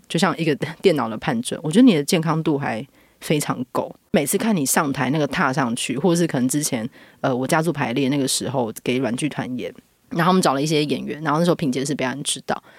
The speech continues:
但后来偷偷跟我说他很想要演某一个角色，然后我刚刚说：“我也好想他演哦。”就我们两个这边偷偷的细细的讨论，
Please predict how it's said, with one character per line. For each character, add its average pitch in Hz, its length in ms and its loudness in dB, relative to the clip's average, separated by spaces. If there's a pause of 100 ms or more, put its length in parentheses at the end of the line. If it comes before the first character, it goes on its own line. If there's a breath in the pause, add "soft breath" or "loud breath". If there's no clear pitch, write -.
(140 soft breath)
但 233 160 2
后 254 60 6
来 208 120 4
偷 196 120 0
偷 175 80 4
跟 170 120 -2
我 127 80 -2
说 135 160 -4
他 135 240 -2
很 147 160 -2
想 143 140 0
要 135 60 0
演 135 140 -4
某 113 140 -10
一 143 40 -12
个 135 60 -6
角 147 200 -12
色， - 280 -10
然 165 100 2
后 196 40 6
我 196 40 4
刚 220 100 2
刚 226 60 2
说 233 100 4
：“我 220 80 4
也 - 20 2
好 165 120 2
想 175 140 -4
他 160 100 -4 (120)
演 143 100 -4 (100)
哦。” - 40 -12 (480 loud breath)
就 196 100 4
我 190 40 8
们 180 80 6
两 139 60 2
个 151 60 0
这 160 60 -2
边 170 120 2
偷 - 140 -2
偷 160 160 0
的 143 120 4
细 - 180 0
细 147 200 -2
的 120 60 -2
讨 143 200 -10
论， 151 180 -6